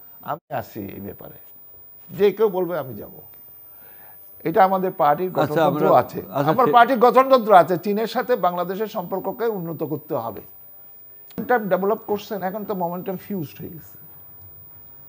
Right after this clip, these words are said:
Speaker 1: সরকার কেন ইয়ে করবে? এটাকে ওনারা যে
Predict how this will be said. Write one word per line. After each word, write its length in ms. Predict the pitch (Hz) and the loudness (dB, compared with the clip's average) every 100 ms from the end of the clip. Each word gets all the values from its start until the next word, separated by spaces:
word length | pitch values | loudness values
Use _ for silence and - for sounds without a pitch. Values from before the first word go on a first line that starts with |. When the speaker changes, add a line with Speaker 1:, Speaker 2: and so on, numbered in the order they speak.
| - | -20
Speaker 1:
সরকার 420 | - 285 - 202 | -4 -2 0 -4
কেন 300 | 202 196 202 | -4 -6 -4
ইয়ে 180 | 190 202 | -4 -6
করবে? 260 | 175 208 - - - - - - - - - 82 - - - - - | -10 -12 -16 -20 -20 -20 -20 -20 -20 -20 -20 -20 -20 -20 -20 -20 -12
এটাকে 500 | - 156 214 226 254 | -6 0 2 6 8
ওনারা 460 | 240 190 202 240 233 | 8 6 6 8 8
যে 480 | 190 220 214 208 | 6 4 4 2